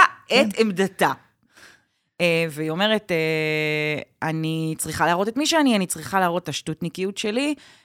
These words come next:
Speaker 1: אה, מילה, אגב, שאני באמת, די,
Speaker 2: לא?
Speaker 1: נא, נא להכחיד את
Speaker 2: כל כך
Speaker 1: המילה
Speaker 2: ניינטיז.
Speaker 1: שטותניקית. היא מבהירה <laughs> לרוב שאת
Speaker 2: מאוד
Speaker 1: לא
Speaker 2: רצינית.
Speaker 1: מצחיקה.
Speaker 2: נכון.
Speaker 1: <laughs> אבל היא אומרת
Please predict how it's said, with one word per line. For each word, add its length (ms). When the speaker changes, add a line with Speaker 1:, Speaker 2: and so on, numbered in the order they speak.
Speaker 1:
אה, 180
מילה, 300
אגב, 160
שאני 420
באמת, 420
די, 300
Speaker 2:
לא? 100
Speaker 1:
נא, 120
נא 100
להכחיד 540
את 60
Speaker 2:
כל 60
כך 60
Speaker 1:
המילה 200
Speaker 2:
ניינטיז. 360
Speaker 1:
שטותניקית. 760
היא 140
מבהירה 640
<laughs> 200
לרוב 580
שאת 360
Speaker 2:
מאוד 260
Speaker 1:
לא 120
Speaker 2:
רצינית. 180
Speaker 1:
מצחיקה. 300
Speaker 2:
נכון. 380
Speaker 1:
<laughs> 520
אבל 220
היא 80
אומרת 440